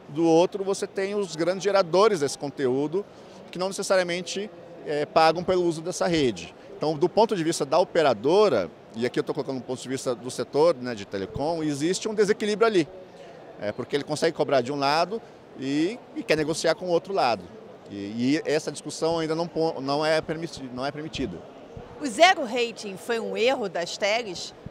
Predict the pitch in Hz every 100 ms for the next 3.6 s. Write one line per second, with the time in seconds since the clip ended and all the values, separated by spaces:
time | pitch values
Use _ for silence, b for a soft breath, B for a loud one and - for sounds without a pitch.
0 | - 330 240 214 220 226 220 - 226 214
1 | 208 175 151 156 - 160 151 165 170 175
2 | - 185 175 165 151 156 - 175 170 175
3 | 190 185 185 156 113